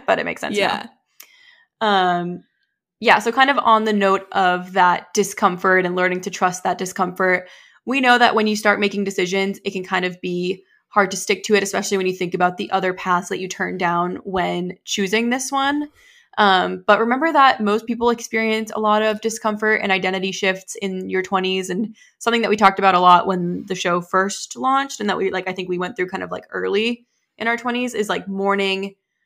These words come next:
Speaker 1: the version of yourself that you thought you would be, or, like, the path that you thought you would be on. But it's really important to practice self-compassion, give yourself the space to explore the life path that's right for you.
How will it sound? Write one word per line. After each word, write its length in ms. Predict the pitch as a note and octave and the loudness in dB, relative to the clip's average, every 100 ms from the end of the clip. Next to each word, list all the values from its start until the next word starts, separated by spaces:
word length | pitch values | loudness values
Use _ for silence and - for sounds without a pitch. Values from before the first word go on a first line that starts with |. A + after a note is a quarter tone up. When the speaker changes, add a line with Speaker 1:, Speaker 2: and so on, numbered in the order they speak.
| _ - | _ 0
Speaker 1:
the 60 | G#3 | 6
version 340 | A3+ A#3 A#3 | 6 6 2
of 80 | A3 | -2
yourself 460 | A3 A3+ G#3+ G#3+ | -2 2 2 2
that 80 | A3 | -2
you 80 | G#3 | -4
thought 240 | A3 G#3 | 2 0
you 80 | G#3 | 2
would 140 | G#3+ G#3+ | -2 0
be, 200 | G#3 G#3 | 0 2
or, 80 | |
like, 200 | G3 F3+ | 0 -2
the 60 | F3+ | -8
path 440 | - F#3+ F#3+ F3+ G3+ | 0 2 2 -4 -12
that 200 | G3 F#3+ | -10 -8
you 100 | G3 | -2
thought 240 | F#3+ F#3 | 0 0
you 60 | F#3+ | -2
would 140 | F#3 | -4
be 160 | G3 F#3+ | -2 0
on. 380 | F#3+ F#3+ G3 G#3 _ _ _ | 0 0 -4 -8 _ _ _
But 340 | G3+ F3+ F3 - _ _ - | 4 4 4 -4 _ _ -12
it's 140 | G#3 | -2
really 140 | G#3 G3+ | 0 0
important 360 | G3+ G#3 G3 | 0 -4 -4
to 60 | G3 | -6
practice 640 | F#3+ F3+ F3 F#3+ F#3 F#3 - | 0 0 0 -4 -4 -8 -12
self-compassion, 1040 | - F3+ F3 F#3 G#3 C#4+ D4 C#4+ C#4 C4 C4 | -2 -2 -2 -8 2 2 2 -2 -4 -4 -2
give 160 | G#3 | 0
yourself 320 | G3 G3 F#3+ | 0 0 -4
the 80 | - | -4
space 380 | F3 F3+ F3+ F#3 | -8 -4 -4 -4
to 420 | - G3 F#3 F#3 - _ _ - | -6 0 2 0 -8 _ _ -8
explore 460 | G#3+ - - G3+ G3+ | -8 -6 -2 0 2
the 80 | |
life 280 | F#3 F#3 G3 | 0 -2 -4
path 360 | G#3 G#3 G3+ - | 0 2 0 -6
that's 200 | G3+ G3 | -12 -10
right 260 | F#3 F3+ - | -6 -6 -6
for 120 | F#3+ | -8
you. 520 | F3+ A3 B3 B3 B3+ | -6 -2 0 -2 -4